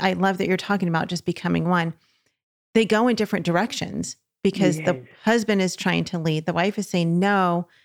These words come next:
Speaker 1: I'm not going to allow you to do that." And then she wonders why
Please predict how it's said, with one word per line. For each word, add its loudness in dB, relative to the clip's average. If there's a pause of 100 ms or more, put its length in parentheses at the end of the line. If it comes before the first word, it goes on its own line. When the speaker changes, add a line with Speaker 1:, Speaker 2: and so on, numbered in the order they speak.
(180)
Speaker 1:
I'm 4
not 2
going 0
to -4
allow 0
you -2
to -4
do 2
that." 0
And 2
then 2
she 0
wonders 0
why 0